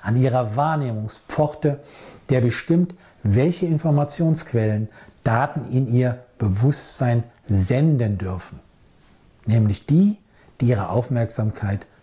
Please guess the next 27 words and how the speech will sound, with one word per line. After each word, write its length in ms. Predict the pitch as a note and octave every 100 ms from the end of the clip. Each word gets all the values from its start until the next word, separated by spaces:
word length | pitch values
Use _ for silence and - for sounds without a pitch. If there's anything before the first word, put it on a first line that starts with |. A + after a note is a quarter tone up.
| -
wirklich 600 | F#2 A2 D3 C#3 C3 -
verdienen. 500 | A#2 G#2 G#2 D#2 C2+ _ _ _ - _ _ _ _ _ _ _ - _ - _ _ _ _ -
Dies 140 | F#3+
ist 160 | G#3+ D3+
eine 220 | C3 A#2
Kunst, 580 | - - F#3+ G#3+ - - -
die 100 | B2
man 200 | B2 A2
mit 140 | G#2+
etwas 380 | A2 - G#2 -
Selbstdisziplin 1080 | A#2 C3 - D#3 D#3 - D#3 - B2+ C3+ C3+ - -
leicht 380 | G#2 A#2 - D#3+
lernen 380 | D#3 C#3 G2
kann. 220 | - D#2+ C#2+ _ _ _ _ - - - -
Die 80 | C3
Früchte, 580 | - G3+ G3+ - F3+ F3 - -
die 80 | A2
Sie 120 | B2
ernten 440 | A2 C3+ C#3+ C#3
werden, 340 | A#2+ A#2+ A#2 F#2+
sind 260 | F2 A2+ G#2+
es 180 | G#2+ G#2
wert. 320 | E2 - - _ _ _ _ _ _ _ _ _ -
Ihre 260 | A#2 A2+
Gedanken 500 | A2 A2 B2 A#2+ A2+
werden 220 | G2+ F#2+
klarer 540 | F#2+ C3 C3+ C3 C3